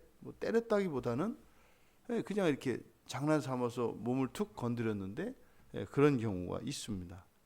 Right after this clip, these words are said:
그러니까 에, 우리들이 가지고 있는 이 신체가, 에, 한편으로는 굉장히 강하고 질깁니다만 또 어떤 면에 있어서는 어이없을 정도로 또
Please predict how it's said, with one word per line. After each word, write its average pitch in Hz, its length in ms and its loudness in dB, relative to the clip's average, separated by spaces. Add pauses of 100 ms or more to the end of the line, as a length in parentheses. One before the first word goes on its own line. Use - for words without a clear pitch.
(240)
그러니까 196 240 -6 (680)
에, - 420 -6
우리들이 165 1400 2 (180)
가지고 127 460 -2
있는 123 200 0
이 127 80 0
신체가, 160 800 0 (320)
에, - 400 -8
한편으로는 175 840 2
굉장히 160 540 2
강하고 123 680 0
질깁니다만 123 880 0 (640)
또 151 160 8
어떤 202 360 6
면에 165 240 6
있어서는 127 480 0
어이없을 185 640 6
정도로 127 500 0
또 175 240 0